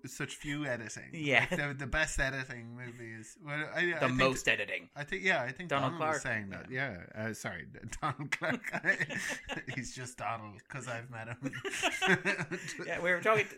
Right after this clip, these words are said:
Speaker 2: we're
Speaker 1: I think for, in the, in the last pod-, podcast, it might have been for about ten minutes, which is my <laughs> fault.
Speaker 2: But yeah, and, and again, though, nineteen seventeen is kinda settled in, and it's interesting to look at nineteen seventeen, and again,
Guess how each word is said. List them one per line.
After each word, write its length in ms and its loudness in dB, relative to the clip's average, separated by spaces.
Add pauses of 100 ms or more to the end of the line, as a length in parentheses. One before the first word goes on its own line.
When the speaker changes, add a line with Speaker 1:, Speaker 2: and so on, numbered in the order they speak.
(120)
Speaker 2:
we're 120 -6 (440)
Speaker 1:
I 80 0
think 300 6
for, 200 4
in 340 -2
the, 460 -6
in 100 -6
the 80 -4
last 320 -2
pod-, 300 -6 (220)
podcast, 420 -8
it 60 -14
might 160 -12
have 80 -14
been 180 -14
for 120 -16
about 260 -14
ten 200 -12
minutes, 320 -16
which 140 -10
is 160 -6
my 140 6
<laughs> 120 -4
fault. 440 -6 (800)
Speaker 2:
But 120 6
yeah, 180 10 (300)
and, 140 10
and 160 6
again, 360 2
though, 180 4
nineteen 320 -2
seventeen 260 -2
is 60 -10
kinda 160 -2
settled 260 -2
in, 100 0
and 140 0
it's 180 -4
interesting 580 -2
to 120 -4
look 320 -4
at 100 -4
nineteen 320 -2
seventeen, 600 -2
and 120 2
again, 600 2